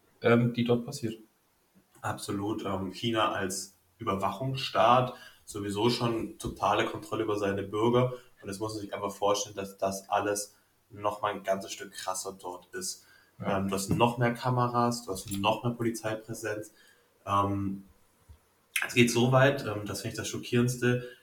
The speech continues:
Speaker 2: dass bis in den intimsten Raum überwacht wird. Das
Speaker 1: Mhm.
Speaker 2: heißt, unter dem Vorwand der, ähm, kulturellen, des kulturellen Kennenlernens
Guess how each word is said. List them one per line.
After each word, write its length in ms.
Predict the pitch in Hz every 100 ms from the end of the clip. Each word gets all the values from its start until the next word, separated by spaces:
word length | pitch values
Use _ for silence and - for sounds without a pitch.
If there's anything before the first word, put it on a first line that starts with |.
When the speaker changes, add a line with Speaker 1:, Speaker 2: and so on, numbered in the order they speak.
| _
Speaker 2:
dass 240 | - 101 -
bis 220 | 120 127
in 80 | 127
den 120 | 113
intimsten 480 | 107 113 - 127 120
Raum 280 | - 113 135
überwacht 400 | 110 92 - -
wird. 140 | 127
Das 140 | 98 107
Speaker 1:
Mhm. 80 | 104
Speaker 2:
heißt, 340 | 110 110 - - _
unter 200 | - -
dem 140 | - 101
Vorwand 800 | - 113 151 - 98 98 131
der, 680 | 101 98 98 95 95 95 98 95
ähm, 220 | 95 92 _ _ _ _ -
kulturellen, 920 | - 113 110 101 98 101 101 95 - _ _ _ -
des 100 | -
kulturellen 420 | 110 95 95 95
Kennenlernens 560 | - 120 156 160 160